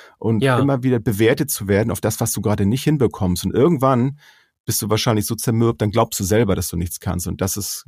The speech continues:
Speaker 1: das ist das Gefährliche.
Speaker 2: Ja. Also, ähm, wir können das ja mal ganz konkret machen, so in das Reingehen. Vielleicht fragen sich ja jetzt einige von euch da draußen auch,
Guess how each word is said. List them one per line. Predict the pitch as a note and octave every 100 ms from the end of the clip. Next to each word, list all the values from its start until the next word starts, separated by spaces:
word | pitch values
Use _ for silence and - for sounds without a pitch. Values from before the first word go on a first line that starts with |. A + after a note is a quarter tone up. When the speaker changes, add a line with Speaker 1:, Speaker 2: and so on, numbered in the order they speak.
| B2+
Speaker 1:
das | - A2
ist | A#2
das | G#2
Gefährliche. | - - A#2 F#2+ E2 F#2 E2+ _ _ _ _ -
Speaker 2:
Ja. | C3 A#2 G#2 _ _ _ _ _ _ - - -
Also, | C3+ C3+ D3
ähm, | C#3+ - C3+ B2+ A#2+ -
wir | A#2
können | A#2+ D#3+
das | D#3
ja | C3+
mal | B2+ A#2+
ganz | B2 B2+
konkret | - A#2+ - C3+ -
machen, | B2 D3+ D3 A#2+ C#3
so | B2+ A2+
in | F#2 G#2+
das | G2+ - A#2
Reingehen. | A2+ C#3 C#3 C3 C3 B2+
Vielleicht | - G#2+
fragen | - A#2 A#2+ A2
sich | G#2+ -
ja | G2+
jetzt | F#2 -
einige | G2+ A#2+ A2
von | A2 G#2+
euch | A2 A#2+
da | A2
draußen | - G#2+ A2+ A#2
auch, | E2+ G#2+